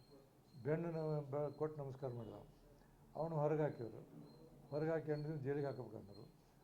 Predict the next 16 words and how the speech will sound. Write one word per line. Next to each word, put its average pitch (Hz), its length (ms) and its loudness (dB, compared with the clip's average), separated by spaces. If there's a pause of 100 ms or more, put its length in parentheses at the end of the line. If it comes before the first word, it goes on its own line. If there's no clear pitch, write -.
(220)
ಅವಾಗ 151 340 6
ಹೈಕೋರ್ಟ್ 139 580 6
ಜಡ್ಜ್ 156 200 4
ಅವ್ರು 139 180 4
ಸ್ಟೇ 147 200 2
ಕೊಟ್ಟ. 135 300 -4 (1000)
ಸ್ಟೇ 170 180 4
ಕೊಟ್ಟ 170 280 2
ನಂತರ 156 200 -2
ಸ್ಪೀಕರ್ 156 440 2
ಆ 165 60 8
ಜಡ್ಜಿನ 143 400 4
ಅರೆಸ್ಟ್ 156 300 6
ಮಾಡೋಕ್ಕೆ 143 300 0
ಆರ್ಡರ್ 117 240 0
ಮಾಡಿದ. 104 260 -8